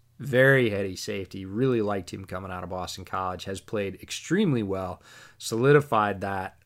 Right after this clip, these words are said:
Uh, well, not just solidified, played it at an extremely high level in Denver. Um,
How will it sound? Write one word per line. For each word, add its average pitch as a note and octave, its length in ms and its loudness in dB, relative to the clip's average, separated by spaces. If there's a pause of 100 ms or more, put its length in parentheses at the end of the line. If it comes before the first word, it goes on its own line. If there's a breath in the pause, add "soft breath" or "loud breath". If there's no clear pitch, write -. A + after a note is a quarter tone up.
(140)
Uh, B2+ 120 -6
well, F#3 140 -4
not C4 180 -2
just - 180 -4
solidified, A2+ 560 4
played A#3 300 0
it A2 160 0 (120)
at B2+ 140 -4
an G2 280 -8 (120)
extremely D#3 640 -2
high G#2 200 -4
level A#2 380 2
in F#2+ 140 -8
Denver. A2 420 0 (440 loud breath)
Um, G2 420 -4